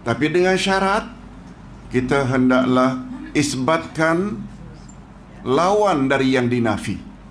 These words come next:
Ruangan ini tidak gelap. Betul tak dari sudut bahasa? Sekarang kita hilangkan tidaknya.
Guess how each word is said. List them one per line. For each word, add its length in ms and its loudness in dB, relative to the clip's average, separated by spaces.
Ruangan 560 4
ini 480 2
tidak 640 2
gelap. 400 0
Betul 320 0
tak 180 -4
dari 320 2
sudut 400 -2
bahasa? 480 -2
Sekarang 400 0
kita 380 0
hilangkan 800 0
tidaknya. 560 0